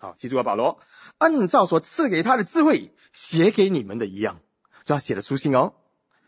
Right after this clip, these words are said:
十六节这样说，他在一切书信上都讲论这些事，在这些书信中有些难明白的地方。哦，不对，不是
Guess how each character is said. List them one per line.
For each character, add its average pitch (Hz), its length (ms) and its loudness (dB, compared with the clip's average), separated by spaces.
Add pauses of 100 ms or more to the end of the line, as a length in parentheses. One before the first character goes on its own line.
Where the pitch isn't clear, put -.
(120)
十 - 180 -8
六 160 140 4
节 127 100 -2
这 135 80 -2
样 120 80 0
说， 120 320 -4 (240)
他 302 160 4
在 294 160 2
一 190 140 -4
切 220 240 0
书 277 260 -2
信 262 200 -2
上 143 320 -2 (260)
都 311 180 4
讲 160 400 0
论 196 340 -2
这 151 120 -6
些 135 160 -4
事， 90 340 -16 (460)
在 214 180 4
这 196 160 0
些 202 160 2
书 233 220 -2
信 214 180 0
中 180 400 0 (220)
有 151 220 2
些 233 180 2
难 170 260 2
明 190 540 2
白 127 180 2
的 113 100 -4
地 117 140 -12
方。 98 300 -8 (680)
哦， 98 100 -14
不 - 80 -20
对， 113 100 -4
不 117 100 -8
是 151 200 -2